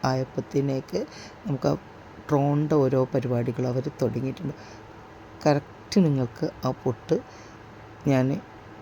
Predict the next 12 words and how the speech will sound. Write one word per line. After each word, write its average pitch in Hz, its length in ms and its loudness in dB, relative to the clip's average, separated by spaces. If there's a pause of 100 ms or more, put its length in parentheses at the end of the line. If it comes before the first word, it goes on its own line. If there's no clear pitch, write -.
(140)
എൻ്റെ 165 280 2 (100)
പരമാവധി 127 680 2
ഞാൻ 131 100 4 (100)
എടുത്തിട്ടുണ്ട്. 135 560 -2 (500)
ഒറ്റ - 280 0 (140)
ഫ്രെയിമിൽ 147 340 6 (100)
കൈ 139 80 8 (100)
പിടിച്ച് - 300 -6
നിൽക്കുന്നതിനെ 131 420 0
കൊണ്ട് 135 160 -2 (100)
കൈ 127 100 4 (360)
ജെർക്കിങ് 143 520 4